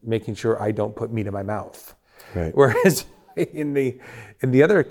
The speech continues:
Speaker 1: scenario where, uh, you're choosing the lesser option every day, uh, uh, you're just looking for that opportunity. And again, you can flex more,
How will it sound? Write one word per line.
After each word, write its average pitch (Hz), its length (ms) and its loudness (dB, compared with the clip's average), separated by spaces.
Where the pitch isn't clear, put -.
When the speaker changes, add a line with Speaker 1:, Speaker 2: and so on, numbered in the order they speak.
Speaker 1:
scenario 98 760 -2
where, 101 400 -8
uh, - 320 -14
you're 107 160 -12
choosing 107 380 -6
the 104 60 -6
lesser 104 320 -4
option 104 280 -6
every 98 160 -8
day, 120 300 0
uh, - 120 -16
uh, - 120 -14
you're 139 400 -4
just 151 400 0
looking 156 320 0
for 110 180 -2
that 107 160 0
opportunity. 104 760 -4
And 98 240 -8
again, 123 400 4
you 107 80 0
can 107 160 -4
flex - 720 -8
more, 107 460 -14